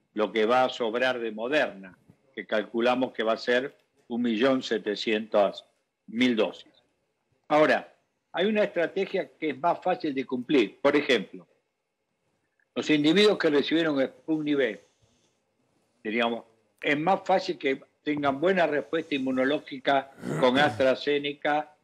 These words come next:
y con Moderna, porque ya se ha hecho un estudio parecido en Europa, que es AstraZeneca primera dosis, segunda dosis Moderna o Pfizer.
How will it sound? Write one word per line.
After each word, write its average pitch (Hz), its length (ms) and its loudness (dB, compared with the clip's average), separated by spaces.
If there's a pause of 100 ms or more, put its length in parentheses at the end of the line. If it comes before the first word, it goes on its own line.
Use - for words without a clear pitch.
y 120 120 -8
con 127 200 2
Moderna, 135 500 2
porque 117 320 -10
ya 143 180 0
se - 140 -2
ha - 20 2
hecho 131 220 -4
un 117 80 -8
estudio 127 460 0
parecido 135 760 -2 (200)
en 117 120 2
Europa, 123 560 2
que 117 180 -2
es 120 140 -10 (240)
AstraZeneca 127 840 -2
primera 127 420 -2
dosis, 170 420 -4 (320)
segunda 131 560 2
dosis 131 320 0
Moderna 117 560 -2
o 107 100 -6
Pfizer. 104 540 -2